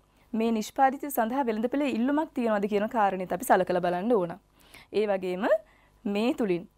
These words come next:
වෙළඳපළට අවතීර්ණ වෙන්න පුළුවන් අවස්ථාවක්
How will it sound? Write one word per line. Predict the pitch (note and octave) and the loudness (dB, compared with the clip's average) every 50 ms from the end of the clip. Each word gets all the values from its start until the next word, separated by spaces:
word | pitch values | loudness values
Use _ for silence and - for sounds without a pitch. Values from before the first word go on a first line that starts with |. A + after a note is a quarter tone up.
| _ _ _ _ | _ _ _ _
වෙළඳපළට | - F#3 G3+ G3+ A3 A3 A#3+ - A#3 A3+ A3+ A3+ C#4+ E4 C#4+ - - _ _ _ _ _ _ _ _ _ _ _ _ _ _ _ _ _ _ _ | -4 -2 -2 0 0 -2 -2 -2 -2 -2 0 0 0 0 0 -2 -4 _ _ _ _ _ _ _ _ _ _ _ _ _ _ _ _ _ _ _
අවතීර්ණ | F3+ F#3 G3+ A#3 - D4 C#4+ C#4 C#4+ C4+ | 0 2 2 0 0 -2 -2 0 0 0
වෙන්න | A#3+ A#3 B3 C#4+ | 0 0 0 0
පුළුවන් | C4+ A3 G#3+ G#3 B3 C4+ C4 | -2 -2 0 0 0 2 2
අවස්ථාවක් | G#3 F#3+ G3+ A3 - - C4+ C4 C4 D4 A4 - | 0 0 0 -2 -2 0 2 2 2 2 0 -4